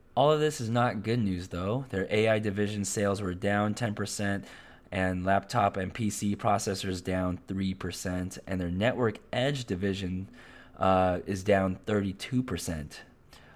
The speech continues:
Uh, to cap this, uh, Intel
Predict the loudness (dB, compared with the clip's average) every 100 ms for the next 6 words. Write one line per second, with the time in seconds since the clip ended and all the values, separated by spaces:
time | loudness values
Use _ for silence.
0 | -2 2 4 2 -2 -10 0 2 2 2
1 | 0 0 -10 -14 -8 0 2 2 -2 -2
2 | -2 -2 0 2 2 0